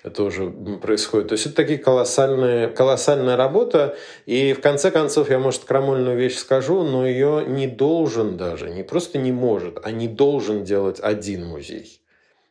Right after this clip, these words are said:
или один институт. Это все имеет смысл в какой-то связке обширной. То есть если мы, ну, например, в музее Ахматовой хранится, там, часть, э, рукописи, вариантов поэмы «Без героя», да, и один листик у нас представлен на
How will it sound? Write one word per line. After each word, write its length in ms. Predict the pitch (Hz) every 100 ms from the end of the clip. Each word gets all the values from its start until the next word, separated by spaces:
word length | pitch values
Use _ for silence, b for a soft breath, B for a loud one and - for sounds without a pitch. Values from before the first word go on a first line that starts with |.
| _
или 160 | - 98
один 380 | 98 98 92
институт. 560 | 87 - - - - -
Это 200 | 101 113
все 300 | 107 - 170
имеет 320 | 151 139 127
смысл 640 | 127 - 156 190 - 127 123 B B B
в 120 | - -
какой-то 460 | 120 - 135 131
связке 720 | 120 - 123 107 - - - -
обширной. 680 | - - - 104 - - 73 -
То 100 | 107
есть 140 | 104
если 260 | 139 139 131
мы, 300 | 123 113 B B B -
ну, 120 | 131
например, 440 | 139 135 135 104
в 40 | 95
музее 260 | 110 113
Ахматовой 520 | 113 123 156 160 131 110
хранится, 1040 | 110 104 107 107 - 98 92 87 87 85
там, 240 | 78 76 -
часть, 480 | - 98 95 - 92
э, 280 | 87 85 87
рукописи, 600 | 120 135 120 110 104 98
вариантов 540 | 85 90 101 107 98 - - _ _
поэмы 320 | - 110 104 98
«Без 200 | 101 87
героя», 360 | 104 98 82
да, 180 | 82 139
и 280 | 143 101 98
один 480 | 101 101 95 104 98
листик 400 | 110 - 101 -
у 20 |
нас 180 | 101 107
представлен 800 | - 95 - - 101 98 87 85
на 280 | 87 87